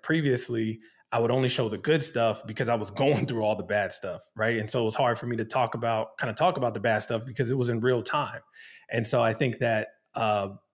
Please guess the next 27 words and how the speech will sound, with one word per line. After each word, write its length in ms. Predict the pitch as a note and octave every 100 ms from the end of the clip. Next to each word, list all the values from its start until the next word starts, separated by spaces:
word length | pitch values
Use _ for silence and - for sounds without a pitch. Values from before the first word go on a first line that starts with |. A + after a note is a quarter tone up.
| _ _
what 220 | A#2 B2
I've 200 | A#2 G2+
learned 360 | A#2 C#3 C#3 A#2+
since 260 | B2 A2
then, 200 | C3+ C3
I've 100 | A2
overcome 540 | A2+ A#2 A2 - B2 A2
a 40 |
lot 200 | G#2+ G#2+
of 80 | G2+
stuff. 380 | - B2 A2+ G2+ - - _ _ _
And 600 | A#2+ A2+ A2 G#2+ G#2 G2+ - _ _ _ _ _ _ _ _
I 100 | A2+
think 220 | A2 C3+
sharing 460 | - - A#2+ B2+ C#3
the 100 | C3+
stuff 300 | - C#3 C3+
in, 260 | B2 G2+ - -
in 200 | A2 G2
real 240 | A#2+ C#3
time, 580 | C3 A#2 B2 - A#3+ E3
being 280 | C3 C3 A2
vulnerable, 540 | G#2+ C#3 C#3+ D#3+ D#3+
talking 420 | - A#2 C#3 D3+
about 240 | D3 D3+ D3+
the 80 | D#3+
stuff 340 | - E3+ F3+